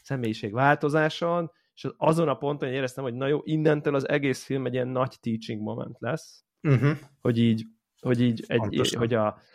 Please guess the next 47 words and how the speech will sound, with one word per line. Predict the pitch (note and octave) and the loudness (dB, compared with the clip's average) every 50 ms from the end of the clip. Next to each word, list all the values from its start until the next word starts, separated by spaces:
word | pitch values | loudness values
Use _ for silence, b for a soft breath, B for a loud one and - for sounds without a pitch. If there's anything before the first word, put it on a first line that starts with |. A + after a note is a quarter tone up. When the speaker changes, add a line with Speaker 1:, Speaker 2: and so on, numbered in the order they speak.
| b _ _ | b _ _
Speaker 1:
férfi-női | _ - E3+ F3+ F3 D#3+ - E3 D#3 D3+ D3 D3 C#3 C3+ C3+ C3 B2 | _ 2 2 2 2 2 2 0 2 4 4 4 4 4 2 2 0
viszony, | B2+ B2+ A#2+ - - C3+ A#2+ A2+ A2+ A2+ - | -2 -4 -6 -4 -2 -2 0 0 -2 -4 -6
a | - B2 A2+ | -6 -6 -6
woke, | G#2 A#2 C3 D#3+ F3 E3 D#3 D3 C3 - - - | -6 -2 0 2 4 4 4 4 2 0 -4 -10
a | - C3 | -12 -8
nem | A2+ A#2+ D3 D#3 D3+ D3 | -6 -2 0 0 0 0
tudom, | C#3+ C#3+ B2 B2 A2 | -2 -2 -2 -2 -4
az | A#2 A2 - _ | -4 -8 -10 _
elfogadás, | - D#3 E3 D3+ C#3+ - D3 B2 B2 A#2 A2+ A#2 A2 A2 A2+ A#2 - - _ - - - - | 0 2 4 4 2 2 -2 -2 0 0 0 0 -4 -4 -6 -8 -14 -18 _ -14 -14 -8 -2
a | - - F3+ | 2 4 4
mi | D3 D#3+ E3 | 4 4 2
kultúránk, | D#3 - D#3 C#3+ C#3 C3 - C#3 B2+ C3 C3 B2+ B2 A#2 A2+ A2+ A#2+ - | 2 0 -2 -2 -2 -4 -4 -4 -2 2 2 2 2 2 0 -2 -4 -6
és | A2+ - | -8 -10
akkor | B2 - - B2 C3 | -8 -4 -2 0 2
ebbe, | C3+ C3+ B2+ B2 C#3 | 2 2 2 2 0
ezzel | C#3 D3 C3+ C3 B2 | 2 2 2 2 0
szemben | A#2+ - - D#3+ D3+ D3 C3+ C3 B2 | 0 2 2 2 2 2 2 0 0
ez | A#2+ A#2+ A#2 | 0 0 0
a | A#2+ A2 A2+ A2 B B B B _ | 0 0 0 -2 B B B B _
naív | - C3+ D#3 D#3 D3+ C3+ B2 B2 A#2 | 0 4 6 6 6 6 4 2 2
Barbie | B2+ C#3+ C3+ C3 A#2 A2+ A2+ | 2 4 4 4 2 0 -2
világ, | A#2 D#3+ F3 E3+ D#3+ C#3 B2+ A#2+ A#2+ A#2+ | 0 2 4 6 6 6 6 4 0 -2
és | B2 A#2+ - | -6 -8 -10
akkor | B2+ A2+ _ - B2 A#2+ | -10 -10 _ -6 -4 -4
majd | A#2 A#2 A#2 A2+ A2+ A2 | -4 -4 -4 -6 -6 -4
izé, | C3 D3+ D#3+ D#3 D3 B2+ | -4 -2 0 0 0 -2
és | A#2+ - - | -2 -4 -6
így, | C3 A#2+ - _ _ - | -6 -8 -8 _ _ -20
és | G#2+ A#2 | -14 -8
így, | - C3+ B2 A#2 - _ _ _ _ _ _ - | -6 -6 -6 -6 -10 _ _ _ _ _ _ -6
tudod, | - C3+ B2+ | -4 -2 -2
így, | A#2 A2+ - | -4 -6 -6
így | - C3 B2 | -8 -4 0
megfogtam | D3 D#3+ D#3+ - E3 - D3+ | 0 0 0 -2 -4 -6 -4
így | C#3+ C3+ | -4 -4
a | |
csúszkát, | C3+ - - D#3 D3+ D3+ - - - F3+ F3 E3+ | -2 0 2 4 4 2 2 4 4 4 4 4
így | - C#3 | 0 2
betekertem | C3+ D3+ - - D#3 - - C#3 C3 - C3+ B2 | 2 2 2 2 0 -2 -2 -2 -2 -2 -2 -2
így | B2 | 0
random | B2+ C3+ C#3 C#3+ C#3+ C#3+ C3+ C3 B2 A#2+ | 2 2 2 2 2 0 0 -2 -2 0
így | A#2+ A#2 A2+ A#2 | -2 -2 -2 -2
a | A2+ | -2
nem | A2+ A#2+ B2 B2+ | -2 -2 -4 -4
tudom, | B2 C#3 A#2 A#2+ A2+ A#2 | -6 -6 -4 -4 -2 -2
utolsó | C3 B2 C3+ A#2 A#2 - - A2+ | -2 0 0 0 0 0 -2 -4
harmadára, | A2 A#2+ A#2+ B2 B2+ C#3 D3 C#3+ D#3 D#3 D#3+ D#3+ D#3+ E3 E3 E3 E3 | 0 2 4 4 4 4 2 4 4 6 6 6 6 6 6 6 4